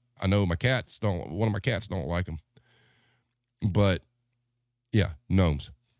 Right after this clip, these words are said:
There's no elf on the shelf here. I'm just surrounded by gnomes. Um, Hero says, "I actually like good fruitcake. Some people put too much rum in them."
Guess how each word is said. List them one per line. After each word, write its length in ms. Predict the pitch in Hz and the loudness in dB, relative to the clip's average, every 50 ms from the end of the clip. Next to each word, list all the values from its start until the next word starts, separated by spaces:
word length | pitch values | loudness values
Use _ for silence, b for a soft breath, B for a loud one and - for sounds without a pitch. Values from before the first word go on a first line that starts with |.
| _ _ _ _ _ _ _ _ _ _ _ _ _ _ _ _ _ _ _ _ _ _ _ _ _ _ _ _ _ _ _ _ - - _ _ _ - | _ _ _ _ _ _ _ _ _ _ _ _ _ _ _ _ _ _ _ _ _ _ _ _ _ _ _ _ _ _ _ _ -20 -20 _ _ _ 2
There's 160 | 95 95 90 | 2 4 4
no 120 | 107 113 | 4 2
elf 240 | - 101 113 113 - | 2 2 0 0 0
on 80 | 113 104 | 0 0
the 60 | 90 | 0
shelf 260 | 80 113 101 98 90 | 0 0 0 0 0
here. 200 | - 76 71 67 - _ _ - | -2 -2 -4 -4 -8 _ _ -4
I'm 80 | 87 80 | -4 -2
just 140 | 80 78 | -2 -2
surrounded 340 | 85 85 85 90 90 85 82 | -2 0 2 2 2 2 0
by 120 | 80 82 82 | 0 0 -2
gnomes. 320 | 80 76 69 67 67 - - b b b b b b b b b b b b b b b b b b _ _ _ _ - | -2 -2 -4 -6 -8 -14 -20 b b b b b b b b b b b b b b b b b b _ _ _ _ -2
Um, 300 | - 107 107 110 107 110 107 | 2 4 4 4 4 4 4
Hero 260 | 120 135 135 139 131 | 4 4 4 4 4
says, 160 | 120 - 117 117 | 4 4 4 4
"I 100 | 120 120 | 4 2
actually 220 | 117 - - 101 | 2 0 0 0
like 300 | 107 110 107 82 69 87 | 2 2 2 0 -2 0
good 200 | 82 113 120 117 | 2 2 2 2
fruitcake. 520 | 107 - 95 92 80 - - 90 78 71 - | 2 0 0 0 0 2 0 0 0 0 -2
Some 140 | - 104 101 | -4 -4 -2
people 220 | 123 117 107 92 | -2 -2 -2 -2
put 240 | 85 - - 76 - | -2 -2 -2 -2 0
too 120 | - 110 | 0 2
much 220 | 104 98 67 - - | 2 2 0 0 0
rum 280 | 85 90 98 107 110 | 2 2 4 4 4
in 100 | 107 104 | 4 4
them." 160 | 98 101 92 | 2 2 0